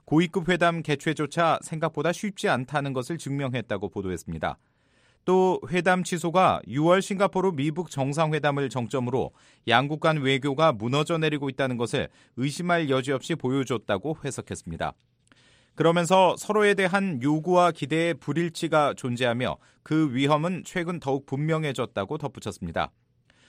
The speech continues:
이어 트럼프 대통령은 북한이 비핵화 약속을 향해 움직이고 있다고 했지만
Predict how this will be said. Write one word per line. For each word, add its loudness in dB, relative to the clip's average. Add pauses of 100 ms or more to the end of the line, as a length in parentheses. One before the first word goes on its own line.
(300)
이어 4
트럼프 -2
대통령은 0
북한이 0
비핵화 2
약속을 0
향해 2
움직이고 -2
있다고 0
했지만 -4